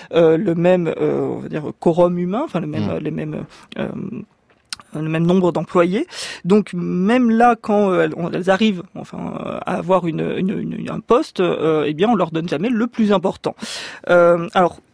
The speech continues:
Speaker 1: malgré tout, pour pour nuancer quand même, il y a d'autres, euh, branches, on va dire, que de, un peu annexes, euh, euh, à la chorégraphie qui vont se féminiser ou qui sont en passe de se féminiser. C'est dans les conseils d'administration.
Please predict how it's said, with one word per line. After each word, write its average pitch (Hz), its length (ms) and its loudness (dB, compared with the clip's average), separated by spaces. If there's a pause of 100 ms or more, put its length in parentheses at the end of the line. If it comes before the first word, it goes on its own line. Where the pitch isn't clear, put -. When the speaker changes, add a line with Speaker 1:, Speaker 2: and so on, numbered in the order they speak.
(200)
Speaker 1:
malgré 226 320 4
tout, 233 220 0
pour 196 200 -2 (300)
pour 185 140 2
nuancer 202 360 2
quand 202 140 2
même, 202 220 4
il 208 120 -6
y 175 60 -2
a 160 80 2
d'autres, 175 720 2
euh, 156 180 -2
branches, 208 460 0
on 156 40 -8
va 147 120 -2
dire, 175 340 -2
que 147 240 -2
de, 156 340 -6
un - 200 -6
peu 160 180 0
annexes, 185 500 0
euh, 147 220 -4 (300)
euh, - 260 0 (260)
à 160 120 2
la 156 100 -2
chorégraphie 165 540 -2
qui - 160 -8
vont 175 200 0
se - 120 -6
féminiser 156 580 -2
ou 294 80 2
qui 185 140 -10
sont - 140 -6
en 156 100 -4
passe 175 180 0
de 175 80 -8
se - 60 -10
féminiser. 156 340 -2
C'est 233 140 -2
dans 220 120 4
les 247 100 2
conseils 202 260 2
d'administration. 165 760 -4